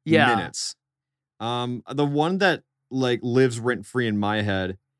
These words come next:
Speaker 2: is she went s-, she was an actress in the movie.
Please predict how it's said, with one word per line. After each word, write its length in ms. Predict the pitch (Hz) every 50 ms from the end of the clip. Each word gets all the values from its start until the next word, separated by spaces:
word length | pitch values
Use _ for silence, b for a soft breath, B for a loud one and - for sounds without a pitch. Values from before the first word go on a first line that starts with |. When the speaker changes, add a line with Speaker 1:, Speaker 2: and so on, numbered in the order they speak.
| _ _ _ _ _ _
Speaker 2:
is 480 | 110 110 110 110 110 110 107 101 - - - -
she 240 | - - - 139
went 220 | 135 135 147 127 110
s-, 160 | - - - 110
she 140 | - - 190
was 140 | 190 156
an 80 | 180 156
actress 580 | 104 117 120 123 - - 123 113 104 - - - _ _ _
in 180 | 135 143 147
the 60 | 135 120
movie. 480 | 104 98 95 92 87 87 90 87 90